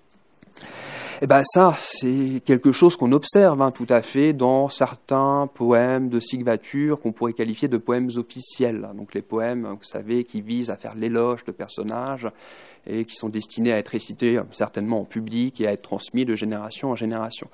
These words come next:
Mais on imagine bien que pour une communication diplomatique, eh ben, ça devait pas arranger la chose. Euh, or, justement, quand on regarde les quelques strophes, euh, qui ont dû être récitées dans un cadre diplomatique et dans lequel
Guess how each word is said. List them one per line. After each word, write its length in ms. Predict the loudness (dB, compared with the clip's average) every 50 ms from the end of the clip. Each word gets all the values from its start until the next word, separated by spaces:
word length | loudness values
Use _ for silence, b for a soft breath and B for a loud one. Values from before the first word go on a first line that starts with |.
| B B B B B B B B -2
Mais 100 | 0 2
on 80 | 4
imagine 440 | 6 6 6 4 4 2 2 0 0
bien 300 | 2 2 2 4 4 2
que 140 | 0 -2 -6
pour 380 | -6 -6 -6 -6 -4 -2 -2 -2
une 120 | -2 -2
communication 640 | -2 -2 0 0 0 0 -2 0 0 -2 -2 -2 -4
diplomatique, 720 | -6 -6 -6 -6 -4 -4 -4 -4 -6 -8 -10 -10 -8 -6 -6
eh 60 | -8
ben, 100 | -8 -8
ça 120 | -10 -6
devait 140 | -6 -4 -2
pas 140 | 0 0 0
arranger 340 | 0 -2 -4 -4 -2 0 0
la 140 | 0 -2
chose. 340 | -4 -6 -8 -10 -10 -10 -12 -14 -16 _ B B B B B B B B B B B B B B B B B B B B B _ 2 4
Euh, 1000 | 4 6 6 6 4 2 2 0 0 -2 -2 -2 -4 -4 -4 -4 -6 -6 -6 -8 2 6
or, 500 | 10 10 12 10 10 8 6 6 4 4 0 -6 _ _ _ _
justement, 600 | -4 -2 -2 -2 2 4 4 6 6 6 4 2 2 4
quand 240 | 6 6 6 6 6
on 60 | 4
regarde 500 | 6 6 6 6 6 6 6 6 4 4
les 160 | 4 2 2 2
quelques 420 | 4 2 2 2 2 -2 -2 -2
strophes, 640 | -4 -6 -12 -4 0 2 2 2 0 -4 -6 -4 -2 -2 -2 -4 -10 _ -20 _ _ -20 -20 -20 _ _ _ _ _ -6
euh, 560 | -4 -2 -2 -2 -2 0 0 0 -2 -2 -4 -6
qui 160 | -6 -2 0
ont 100 | 2 2 4
dû 120 | 6 6
être 120 | 6 6
récitées 420 | 4 0 0 0 0 -2 0 2 2
dans 220 | 4 2 2 0
un 40 | -2
cadre 320 | -2 0 0 0 0 -2
diplomatique 680 | -4 -6 -6 -4 -2 -2 0 0 -2 -2 -6 -12 -12 -10
et 20 | -8
dans 120 | -6 -4
lequel 440 | -4 -4 -4 0 2 2 4 4